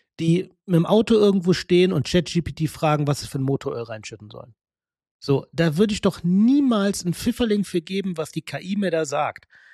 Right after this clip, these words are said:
Und würde damit dann Motorschaden riskieren, nur weil ich zu faul bin, mir die originalen Unterlagen irgendwo rauszusuchen. Also, das sind ja halt auch Dinge, die kann ich nicht verstehen, warum man sich darauf verlässt. Das ist genauso deppert,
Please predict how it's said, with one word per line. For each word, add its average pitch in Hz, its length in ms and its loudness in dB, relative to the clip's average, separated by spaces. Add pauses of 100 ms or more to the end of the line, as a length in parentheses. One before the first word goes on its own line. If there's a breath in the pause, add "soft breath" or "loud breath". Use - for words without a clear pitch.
Und 139 140 -4
würde 165 160 4
damit 175 300 4
dann 139 160 4
Motorschaden 147 640 2
riskieren, 190 640 0
nur 151 120 2
weil 151 100 4
ich - 80 -4
zu 147 140 -6
faul 202 400 2
bin, 165 320 0 (300 loud breath)
mir 160 100 0
die 175 140 2
originalen 160 400 2
Unterlagen 135 440 0
irgendwo 110 260 -2
rauszusuchen. 104 640 -6 (920)
Also, 147 320 2 (340 loud breath)
das 160 140 2
sind 240 140 6
ja 240 80 6
halt 208 160 2
auch 170 120 0
Dinge, 240 460 2 (380 loud breath)
die 175 100 -12
kann 233 180 2
ich 277 140 -2
nicht 240 160 0
verstehen, 170 600 -2 (280 loud breath)
warum 185 520 2
man 170 180 4
sich 165 160 -2
darauf 185 340 0
verlässt. 175 600 0
Das 127 160 -4
ist 190 160 -6
genauso 180 640 2
deppert, 131 640 -2